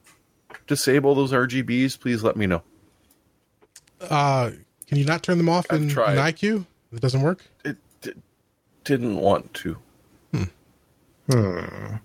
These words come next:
Speaker 2: And, and, uh, let me clarify for our audio-only listeners. This is the Corsair Vengeance R G B Pro. That's a two by eight gig D D R four kit at thirty-six hundred megahertz. And, yeah,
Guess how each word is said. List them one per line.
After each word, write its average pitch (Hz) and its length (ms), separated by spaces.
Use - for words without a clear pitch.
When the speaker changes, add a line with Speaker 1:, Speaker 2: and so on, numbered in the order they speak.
Speaker 2:
And, 156 120
and, 151 160
uh, 147 120
let 165 280
me 156 60
clarify 143 380
for 131 220
our 123 200
audio-only 131 520
listeners. 113 340
This 123 160
is 123 60
the 117 100
Corsair 165 440
Vengeance 131 520
R 143 200
G 131 160
B 120 160
Pro. 92 680
That's 104 220
a 101 280
two - 160
by 131 140
eight 123 220
gig 117 380
D 123 100
D 113 100
R 104 80
four 113 300
kit - 280
at 113 140
thirty-six 123 520
hundred 135 240
megahertz. 117 600
And, 101 300
yeah, 117 120